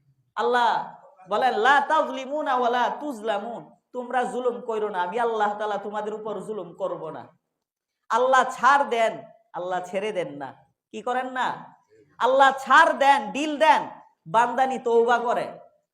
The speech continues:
বান্দানি আল্লাহর কাছে লজ্জিত হয়। কিন্তু বান্দা যখন তার সীমা অতিক্রম করে ফেলে, তখন আল্লাহ তাআলা তাকে আর ছাড় দিবে না। ছাড় দিবে? আল্লাহ তাআলার আযাব বড় মারাত্মক, আপনি বাঁচতে পারবেন না।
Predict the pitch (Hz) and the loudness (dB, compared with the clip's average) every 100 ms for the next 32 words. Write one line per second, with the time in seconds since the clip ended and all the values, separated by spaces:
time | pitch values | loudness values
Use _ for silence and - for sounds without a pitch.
0 | - 175 277 294 311 294 294 302 294 294 | -4 2 2 4 2 4 4 4 2 0
1 | 285 262 269 233 285 311 247 226 240 214 | 0 2 2 0 -2 0 4 4 4 2
2 | - - _ _ 269 262 269 208 254 269 | -4 -16 _ _ -14 -8 -4 2 2 4
3 | 277 262 247 247 233 196 - - _ _ | 2 4 0 0 0 -4 -14 -20 _ _
4 | _ - 233 254 240 - 285 285 269 285 | _ 2 4 4 2 -6 -2 2 2 2
5 | 339 - 311 311 277 269 269 302 294 247 | -2 -2 -2 -2 -2 -2 0 0 0 -2
6 | 160 - - 208 254 254 247 240 240 240 | -4 -8 -8 -6 -4 0 2 2 2 0
7 | 233 226 247 247 233 226 226 220 233 190 | 0 -2 -2 -4 -2 -2 -2 -2 -8 -8
8 | 156 113 - _ _ _ _ _ _ _ | -8 -12 -18 _ _ _ _ _ _ _
9 | _ _ 214 220 220 254 294 247 143 - | _ _ -2 -2 -2 2 2 2 -4 -12
10 | - - _ 208 233 247 254 269 269 262 | -20 -20 _ -2 2 4 4 4 4 4
11 | 254 240 269 269 220 277 294 254 262 320 | 4 4 2 2 2 4 4 4 2 0
12 | - 285 220 - - - - 220 269 220 | 0 2 2 0 -10 -20 -12 -10 -6 -2
13 | 226 - 302 277 262 208 208 208 143 - | -2 -2 -4 -2 -2 -2 -4 -6 -6 -8